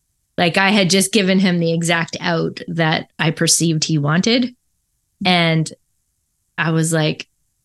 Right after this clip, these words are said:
"Okay, I'll just m-, make myself small and, and not be a bother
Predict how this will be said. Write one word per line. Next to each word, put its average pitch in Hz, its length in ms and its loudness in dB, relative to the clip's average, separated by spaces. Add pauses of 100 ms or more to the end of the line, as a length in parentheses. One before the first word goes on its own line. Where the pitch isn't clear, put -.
(220)
"Okay, 220 200 4
I'll 202 120 4
just 220 240 2
m-, 196 200 2
make 214 300 2
myself 240 380 2
small 240 480 2
and, 202 360 -2 (380)
and 202 160 2
not 233 220 2
be 269 120 2
a 254 60 2
bother 196 680 2